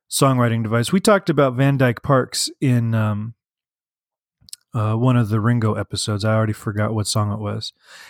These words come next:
And he's, and he's good at doing that too, is pulling these strange chord progressions that's,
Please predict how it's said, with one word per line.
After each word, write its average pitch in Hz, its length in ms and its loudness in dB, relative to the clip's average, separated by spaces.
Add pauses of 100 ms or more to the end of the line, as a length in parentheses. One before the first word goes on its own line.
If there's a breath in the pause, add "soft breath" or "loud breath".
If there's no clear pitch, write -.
(100)
And 143 160 2
he's, 180 340 2
and 156 140 4
he's 165 240 4
good 127 160 2
at 117 120 -2
doing 117 240 2
that 113 200 -2
too, 120 200 0
is 104 240 -6
pulling 139 360 2
these 120 280 0 (400 soft breath)
strange 139 520 0
chord 131 240 2
progressions 113 640 -2
that's, 117 340 -4